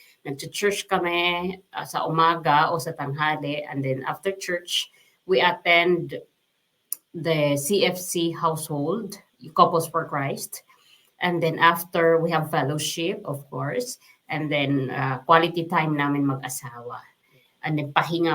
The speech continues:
manood T V, so ganyan. So linggo is the day for the Lord and the day for me and my husband to have quality time each other. So ngayon, ka-, ah, Lunes, habang nagtatrabaho ako kanina, mga around eleven,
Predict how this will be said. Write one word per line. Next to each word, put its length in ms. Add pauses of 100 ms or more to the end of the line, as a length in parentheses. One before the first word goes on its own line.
manood 320
T 240
V, 160
so 160
ganyan. 400
So 240
linggo 560
is 480
the 80
day 240
for 160
the 160
Lord 320
and 320
the 160
day 240
for 240
me 240
and 80
my 160
husband 640 (240)
to 160
have 320
quality 400
time 320
each 240
other. 400 (480)
So 80
ngayon, 480
ka-, 320
ah, 480
Lunes, 640
habang 320
nagtatrabaho 880
ako 240
kanina, 400
mga 160
around 560
eleven, 640